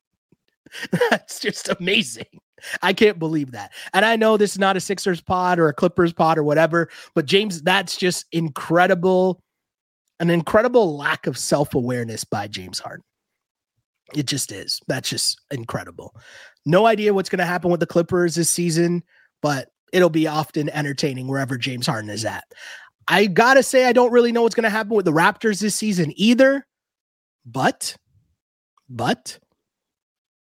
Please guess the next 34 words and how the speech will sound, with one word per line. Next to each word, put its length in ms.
I'm 140
looking 240
forward 240
to 80
watching 360
Scotty 340
Barnes 480
all 160
season 360
long. 220
Twenty-four 480
points, 540
eight 240
rebounds, 560
eight 180
assists. 460
Dude 240
is 140
just 200
putting 220
in 180
work 280
so 220
far 280
this 180
season. 460
And 160
I 100
think 500
if 180
you're 180
a 40
Raptors 480
fan, 440